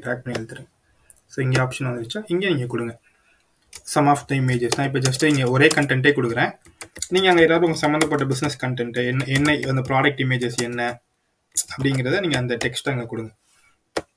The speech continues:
நான் சும்மா ஒரு ஐடியாக்காக அந்த ஒரே கண்டென்ட்டே கொடுக்குறேன். நீங்க அந்த இமேஜஸ் எதை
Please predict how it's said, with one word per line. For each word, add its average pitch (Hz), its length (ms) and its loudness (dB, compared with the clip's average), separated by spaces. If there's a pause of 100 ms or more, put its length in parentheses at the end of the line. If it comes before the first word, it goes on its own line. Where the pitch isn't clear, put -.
(280)
நான் 156 140 0
சும்மா 170 180 6
ஒரு 151 140 6
ஐடியாக்காக 147 420 4
அந்த 139 160 -2
ஒரே 139 200 2
கண்டென்ட்டே 123 400 -6
கொடுக்குறேன். 110 300 -12 (320)
நீங்க 160 160 2
அந்த 151 160 2
இமேஜஸ் 185 360 2 (100)
எதை 160 100 2